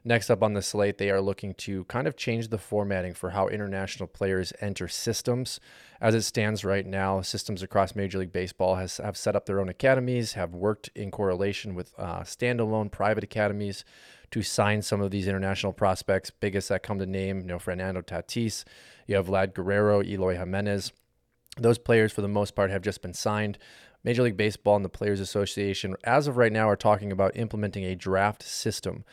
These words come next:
which would allow some of these players to, you know,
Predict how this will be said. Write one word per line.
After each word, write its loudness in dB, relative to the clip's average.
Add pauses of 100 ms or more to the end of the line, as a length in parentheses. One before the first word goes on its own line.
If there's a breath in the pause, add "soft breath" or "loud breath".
(320 soft breath)
which -8
would 2
allow 6
some 0
of -2
these -4
players 0
to, -4 (560 soft breath)
you -8
know, -6